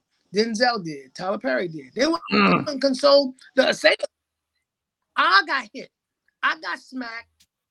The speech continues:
Speaker 1: I got hurt. I got embarrassed. And nobody protected me. Got rid of him. Nobody addressed him. Nobody played them off. Nobody put him out. He still, I mean, that's tra-, traumatic.
Speaker 2: Mm.
Speaker 1: And I, like I said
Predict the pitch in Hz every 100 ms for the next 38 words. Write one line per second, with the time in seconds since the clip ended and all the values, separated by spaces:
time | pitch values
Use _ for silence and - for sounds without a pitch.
0 | _ - 277 294 254 226 226 _ _ _
1 | - 262 269 269 254 254 262 196 180 226
2 | 220 262 311 320 _ _ _ _ 311 277
3 | 269 247 254 262 247 202 175 240 214 262
4 | 220 196 196 269 277 262 254 190 233 220
5 | - _ _ _ _ - 180 233 262 262
6 | 254 233 _ _ _ _ - 262 262 254
7 | - 247 247 180 220 240 269 262 - _
8 | _ _ _ 214 247 220 247 254 220 185
9 | 202 214 - 269 262 - _ _ - 269
10 | 269 330 339 - _ _ _ _ - 202
11 | 226 320 311 143 143 135 123 - - -
12 | 208 233 262 _ _ - 294 269 269 262
13 | 277